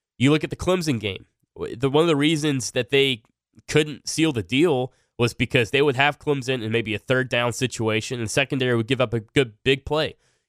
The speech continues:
You look at the, uh, play from Trevor Lawrence to T Higgins, where it looked like they had good coverage. They gave up the completion, and then Derek Tucker came in, missed the tackle, and then boom, long touchdown.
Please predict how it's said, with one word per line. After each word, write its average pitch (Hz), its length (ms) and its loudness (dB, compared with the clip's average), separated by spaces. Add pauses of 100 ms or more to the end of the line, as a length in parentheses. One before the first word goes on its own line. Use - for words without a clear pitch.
You 131 140 4
look 147 180 2
at 131 200 0
the, 135 240 0
uh, 123 260 2
play 139 360 -2
from 123 160 -8
Trevor 139 340 0
Lawrence 123 440 -2
to 113 80 -8
T 147 300 -4
Higgins, 110 560 -2
where 113 260 2
it - 120 -8
looked 139 220 0
like 143 200 2
they 139 120 0
had 127 160 0
good 131 180 -4
coverage. 135 540 -2 (340)
They 104 120 -2
gave 120 260 2
up 135 240 0
the 123 120 -8
completion, 135 680 -2
and 107 100 -6
then 107 120 -2
Derek 123 260 0
Tucker 127 300 -2
came 127 240 -2
in, 120 120 0
missed 117 240 -2
the - 60 -18
tackle, 123 460 0
and 110 100 0
then 101 160 -2
boom, 113 280 0 (120)
long 113 240 0
touchdown. 117 560 -2